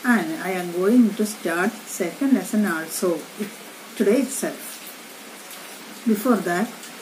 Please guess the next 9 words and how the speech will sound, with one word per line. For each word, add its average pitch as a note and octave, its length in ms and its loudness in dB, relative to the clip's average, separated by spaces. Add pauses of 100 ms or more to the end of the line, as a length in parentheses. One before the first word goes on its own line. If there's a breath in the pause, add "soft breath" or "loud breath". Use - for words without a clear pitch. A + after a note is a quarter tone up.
(120)
I A3+ 60 4
inform G3 600 4
you, E3 160 -2 (160)
get G3+ 160 4
ready G3 300 4
for F#3 260 0
a F#3 160 2 (300)
unit G3 320 0
test. - 420 -4